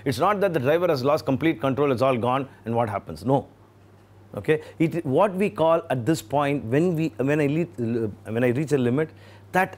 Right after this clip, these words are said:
additional input that is given, how does it behave? So the additional steering effort at the limit is what we are looking at. It is not that I've lost control. Okay.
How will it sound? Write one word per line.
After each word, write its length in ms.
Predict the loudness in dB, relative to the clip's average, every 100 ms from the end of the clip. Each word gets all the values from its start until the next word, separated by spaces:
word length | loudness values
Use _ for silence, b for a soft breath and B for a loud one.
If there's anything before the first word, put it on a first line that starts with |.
| -2
additional 520 | 0 0 0 0 2
input 420 | 2 2 0 0
that 180 | 0 -2
is 120 | -4
given, 300 | -4 -4 -4
how 200 | -4 0
does 200 | 2 0
it 160 | -4 -10
behave? 240 | -12 -16 -20 -20 -20 -20 B B B
So 180 | 0 0
the 140 | 0 0
additional 500 | 2 2 2 2 2
steering 480 | 0 2 4 4 2
effort 400 | 2 2 2 0 -4
at 160 | -4 0
the 80 |
limit 380 | 2 4 4 2 -4 -20 B B B -20 -20 -20 -14 -2
is 240 | -2 0
what 340 | 2 2 2 -4 -12
we 180 | -2 0
are 80 | 0
looking 360 | -2 -6 -8
at. 100 | -10 -16 B B
It 120 | 2 4
is 160 | 4
not 340 | 2 0 0 2
that 160 | 2
I've 160 | 2 0
lost 320 | 0 0 0
control. 440 | 0 0 -4 -8 -8 -20 -20 -20 -20 -8
Okay. 220 | 0 0